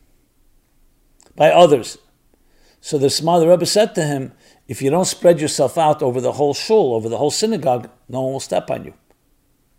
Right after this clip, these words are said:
In other words, the humble person can't be stepped on because they don't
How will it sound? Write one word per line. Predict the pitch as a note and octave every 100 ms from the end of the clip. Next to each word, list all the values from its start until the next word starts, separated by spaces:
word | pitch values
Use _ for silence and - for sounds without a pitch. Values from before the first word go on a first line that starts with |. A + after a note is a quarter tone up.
| _ _ _ _ _ _ _ _ _ _ _ _ _ _ _ -
In | F#3
other | G#3+
words, | G3+ E3
the | F3
humble | G3+ A3+ F#3+
person | - B3 - D#3+
can't | F#3 F3+
be | E3
stepped | - G#3 G#3 F3
on | D3
because | C#3 C3+ D#3 C#3
they | D3+
don't | D#3+ E3+